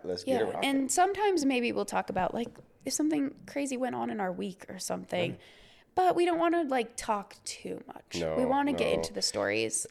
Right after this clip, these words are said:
Speaker 1: I don't wanna be the guys who talk for twenty minutes before
Speaker 2: Yeah.
Speaker 1: they actually get to the good stuff.
Speaker 2: Yeah. So, um, yeah, today's episode is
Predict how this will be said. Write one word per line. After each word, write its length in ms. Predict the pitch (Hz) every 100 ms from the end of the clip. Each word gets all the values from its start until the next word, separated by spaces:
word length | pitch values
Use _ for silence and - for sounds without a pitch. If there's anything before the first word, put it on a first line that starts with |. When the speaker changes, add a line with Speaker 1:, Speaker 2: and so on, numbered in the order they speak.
| -
Speaker 1:
I 100 | 95
don't 160 | 98
wanna 180 | 92 92
be 80 | 87
the 60 | 85
guys 200 | 85 78
who 80 | 78
talk 260 | 78 71
for 80 | -
twenty 220 | - 76
minutes 320 | 71 69 -
before 220 | - 110 95
Speaker 2:
Yeah. 40 |
Speaker 1:
they 100 | 78
actually 260 | 76 - 73
get 220 | 78 -
to 180 | - 76
the 80 | -
good 200 | - -
stuff. 260 | - -
Speaker 2:
Yeah. 260 | 302 302 180 - -
So, 440 | - 240 233 226 - - - -
um, 240 | 302 311 311
yeah, 180 | 339 247
today's 300 | - 240 240
episode 420 | - 247 226 214
is 140 | -